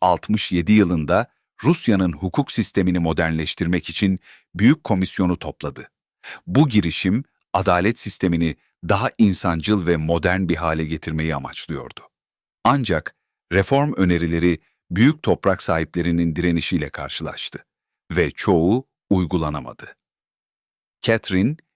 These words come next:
eğitim alanında önemli adımlar attı. Hem erkek hem de kız çocuklarının eğitim alabileceği okullar kurdu. Kadınların eğitimine verdiği önem, dönemi için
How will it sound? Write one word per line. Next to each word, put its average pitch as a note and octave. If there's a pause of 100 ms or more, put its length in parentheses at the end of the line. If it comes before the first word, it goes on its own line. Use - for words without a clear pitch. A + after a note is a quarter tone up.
(160)
eğitim G#2
alanında F2+
önemli F#2
adımlar D2+
attı. - (600)
Hem A2+
erkek E2+ (180)
hem A2
de F#2
kız -
çocuklarının F#2+ (340)
eğitim G2+
alabileceği F2+
okullar D#2+
kurdu. - (580)
Kadınların G2
eğitimine F#2
verdiği F2
önem, F#2+ (360)
dönemi G2
için G#2